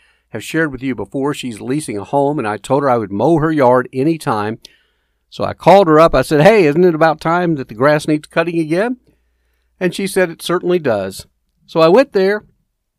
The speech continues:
and it took me a good couple of hours. It's about an acre lot, and it's a push mower, but I felt good. It was therapeutic. Yeah, the lawnmower is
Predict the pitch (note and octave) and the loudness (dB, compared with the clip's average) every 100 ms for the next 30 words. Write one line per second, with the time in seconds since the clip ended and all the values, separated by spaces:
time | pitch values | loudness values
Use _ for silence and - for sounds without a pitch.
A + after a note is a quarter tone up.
0 | _ _ _ - D#3 D#3+ F3+ E3+ D#3+ D#3+ | _ _ _ -4 2 2 2 -2 0 2
1 | C#3+ D#3+ A#2 D#3 D#3+ C#3 C#3 A2+ A#2 C3+ | 2 0 2 0 2 2 2 2 -2 -6
2 | B2 D#3 D#3+ C#3 - F#3+ - D#3+ D3 B2 | -2 0 0 0 0 0 0 0 2 2
3 | G#2+ - _ _ _ _ - B2 C#3 D3+ | 2 -2 _ _ _ _ -12 0 2 2
4 | D#3+ F3 D#3 - A2+ F2+ G2 - _ _ | 0 0 0 -2 -4 -4 -6 -12 _ _
5 | _ _ _ _ _ _ B2+ B2+ D#3+ - | _ _ _ _ _ _ -6 -6 -8 -8
6 | C#3+ D#3+ D3+ C3 A2+ F2+ _ - - _ | -8 -8 -8 -10 -10 -12 _ -20 -20 _
7 | _ _ _ _ _ - A#2 A2+ - C#3 | _ _ _ _ _ -10 -8 -8 -4 -2
8 | D#3+ F3 - E3 F#2+ - _ _ _ _ | 0 -4 -6 -6 -6 -10 _ _ _ _
9 | _ _ _ C#3+ D3+ G#2+ A#2 D3 F3+ E3+ | _ _ _ -8 -6 -4 -2 2 2 2
10 | C3 G2+ F#2 A2 | 0 -2 -4 -8